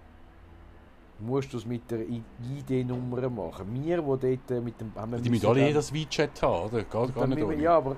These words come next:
Speaker 1: aber das ist noch zusätzlich. Und dann, eben, dann ist es ja so, dass wenn du jetzt dich nicht so, nicht so gut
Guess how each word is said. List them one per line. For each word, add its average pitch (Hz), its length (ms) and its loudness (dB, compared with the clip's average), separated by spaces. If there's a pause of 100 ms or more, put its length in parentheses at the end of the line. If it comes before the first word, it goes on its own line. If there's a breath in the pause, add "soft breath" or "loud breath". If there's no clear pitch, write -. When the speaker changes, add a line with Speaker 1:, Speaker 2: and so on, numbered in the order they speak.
(100)
Speaker 1:
aber 127 200 -4 (180)
das 151 180 -2
ist 131 100 -4
noch 135 120 -2
zusätzlich. 123 680 -2 (220)
Und 123 160 -4 (180)
dann, 147 540 0 (1700)
eben, 143 300 2
dann 131 120 0
ist 131 100 -2
es 143 60 -10
ja 160 100 0
so, 143 300 2
dass 107 180 -4
wenn 120 160 -2
du 120 100 -2
jetzt 120 220 -6
dich - 100 -12
nicht 131 180 -2 (180)
so, 131 180 -6
nicht 135 300 -4
so 127 120 -4
gut 131 280 0